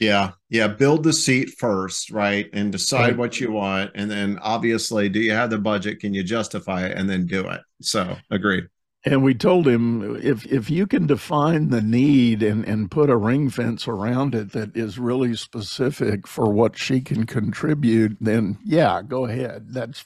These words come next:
Speaker 1: Yeah.
Speaker 2: fine."
Speaker 1: Yeah.
Speaker 2: But absent that, just a make work kind of opportunity is bad idea. You're, you're
Speaker 1: Yeah.
Speaker 2: gonna,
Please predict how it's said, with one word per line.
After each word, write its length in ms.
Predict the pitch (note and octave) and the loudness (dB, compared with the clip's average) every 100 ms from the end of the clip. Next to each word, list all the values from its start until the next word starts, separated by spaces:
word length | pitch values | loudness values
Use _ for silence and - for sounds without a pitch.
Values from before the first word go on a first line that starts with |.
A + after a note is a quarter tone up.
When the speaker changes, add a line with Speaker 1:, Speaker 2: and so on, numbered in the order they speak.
| - | 2
Speaker 1:
Yeah. 140 | G#2 A#2 | 4 2
Speaker 2:
fine." 180 | G#2 - _ - - | -4 -12 _ -16 -2
Speaker 1:
Yeah. 260 | F#2+ D#2+ E2 - - - | 0 0 -4 -18 -20 -8
Speaker 2:
But 240 | A#2+ A#2 | -6 -4
absent 640 | - D3 D#3 E3 D3+ C3 G#2+ | -2 0 0 0 0 0 0
that, 500 | C#3 D3 C3 C3 - _ A#2+ | 0 0 0 -2 -10 _ -4
just 320 | B2 B2+ - | -2 -2 -2
a 140 | A2+ | -2
make 340 | A2 A#2+ C3+ C3 | 2 2 0 0
work 540 | A#2+ A2+ A2+ - - | 2 2 0 -10 -16
kind 280 | - C3+ B2 | -8 -4 -2
of 80 | A2+ | 0
opportunity 1000 | A2 A2+ G2+ F#2 A#2 B2+ B2 G#2+ G2+ G#2 | 0 -2 -6 -8 -2 0 2 2 0 2
is 400 | G2+ G2 F#2+ - - | 2 0 -4 -12 -14
bad 380 | G#2 A2 A2 G#2+ | -6 -2 0 0
idea. 460 | G2 F#2+ G#2 G2 G2 | -2 -2 -2 -4 -2
You're, 240 | A2 A2 | -2 0
you're 200 | G#2 A2 | 2 4
Speaker 1:
Yeah. 120 | G2+ | 4
Speaker 2:
gonna, 220 | F2+ - | 2 0